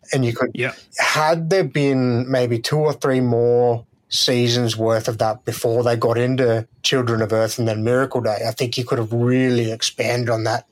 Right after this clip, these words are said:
Speaker 1: his sort of backstory, and really gave that a whole lot more depth instead of having to go whole hog in those,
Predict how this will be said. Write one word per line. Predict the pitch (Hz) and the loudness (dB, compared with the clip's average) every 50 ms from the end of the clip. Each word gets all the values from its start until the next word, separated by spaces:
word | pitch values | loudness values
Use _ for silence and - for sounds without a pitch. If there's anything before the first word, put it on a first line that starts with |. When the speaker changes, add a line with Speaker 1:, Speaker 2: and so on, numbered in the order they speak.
| _ _ _ | _ _ _
Speaker 1:
his | - 143 143 123 - | -2 -2 0 0 2
sort | - 131 113 | 2 2 0
of | 113 101 | 2 0
backstory, | 117 110 110 - - - - 120 110 110 110 110 110 | 0 -2 -2 -4 -4 -2 -2 0 0 0 -2 -2 -2
and | 107 110 113 | -2 0 0
really | 120 123 123 117 117 117 110 | 2 2 2 2 2 0 0
gave | 110 117 113 113 113 107 | 0 -2 -2 -2 -2 0
that | 120 120 120 123 127 | -2 -2 -2 -2 -4
a | 127 | -6
whole | - - - 131 127 123 127 123 120 | -4 0 2 2 4 4 4 2 2
lot | 113 120 120 120 | 2 0 0 0
more | 120 113 117 110 | 0 -2 -2 -2
depth | 107 - 123 120 120 - - | -2 -2 -2 -2 -2 -2 -4
instead | 120 113 - - 127 | -2 -2 0 0 0
of | 120 110 | 0 0
having | - 127 117 117 117 117 | 0 -2 0 0 0 -2
to | 117 110 | -2 0
go | 117 117 113 113 110 110 107 - _ _ | 0 2 2 2 0 -2 -6 -8 _ _
whole | - - - 143 139 127 120 113 | -8 -2 2 4 4 4 4 2
hog | - - 123 117 120 123 117 | 2 2 2 2 2 2 0
in | 117 113 113 | 0 0 0
those, | 117 110 110 113 117 - - | 0 2 2 0 -2 -4 -8